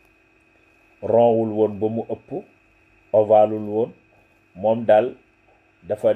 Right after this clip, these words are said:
jël, xaw a jël rond tuuti, moom alayhi salaatu wasalaam, ndax kanam nga dafa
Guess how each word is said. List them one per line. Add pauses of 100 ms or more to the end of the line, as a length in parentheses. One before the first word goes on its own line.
jël,
xaw
a
jël
rond
tuuti, (580)
moom
alayhi
salaatu
wasalaam, (880)
ndax
kanam
nga
dafa